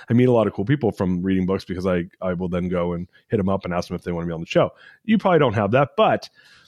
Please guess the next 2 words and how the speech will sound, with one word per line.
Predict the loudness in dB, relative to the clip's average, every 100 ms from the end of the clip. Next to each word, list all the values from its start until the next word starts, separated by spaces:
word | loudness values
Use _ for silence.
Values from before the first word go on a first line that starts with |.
| _ _ _ _ -20 _
nonetheless, | 2 4 6 6 4 4 0 -4 -12 _ _ _
that, | 0 0 -2